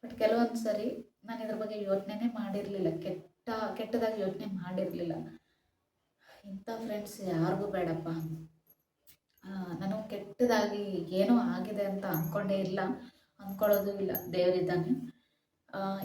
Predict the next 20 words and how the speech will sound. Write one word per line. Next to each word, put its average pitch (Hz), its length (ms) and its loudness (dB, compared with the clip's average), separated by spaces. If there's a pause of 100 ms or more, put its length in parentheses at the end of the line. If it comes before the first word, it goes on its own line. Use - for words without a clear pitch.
ಯಾಕೆ 269 300 2
ಅಂದ್ಕೊಂಡೆ 226 460 6
ಅಂದ್ರೆ, 180 480 -4
ಯಾವ 220 320 4
ವಿಷಯನ 247 460 4 (100)
ಎಲ್ಲಿಗೆ 196 680 6
ಕನೆಕ್ಟ್ 190 380 -4
ಮಾಡ್ತಾರೆ, 165 480 -4 (1800)
ಹ್ಮ್, 165 540 -2
ಹುಷಾರಿಲ್ದೇ 202 760 4
ಇರೋದು, 190 500 2 (220)
ಇದೆಲ್ಲ 247 200 4 (300)
ಅವ್ಳು 214 260 2
ಬೈದ 247 320 10
ತಕ್ಷಣ 277 460 6
ಏನ್ 196 200 4
ಆಗ್ಬಿಡಲ್ಲ. 185 580 0 (260)
ಅದ್ 190 180 -6
ಬೈದ 220 300 2
ತಕ್ಷಣ, 233 360 -6